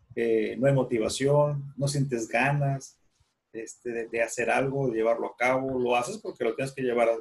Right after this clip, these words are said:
lo, lo haces porque lo tienes que hacer, pero no precisamente porque tengas ganas de, de, de hacerlo.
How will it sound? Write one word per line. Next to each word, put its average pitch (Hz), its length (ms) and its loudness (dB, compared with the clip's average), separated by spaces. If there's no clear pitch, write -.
lo, 113 240 -2
lo 120 140 -2
haces 123 180 -6
porque 123 140 -2
lo - 40 -14
tienes 143 160 -4
que 156 100 -2
hacer, 165 360 2
pero 120 180 -2
no 117 160 -4
precisamente 123 520 -6
porque - 340 -10
tengas 123 360 0
ganas 120 360 -2
de, 101 300 -6
de, 117 160 -14
de 101 100 -16
hacerlo. 127 460 -4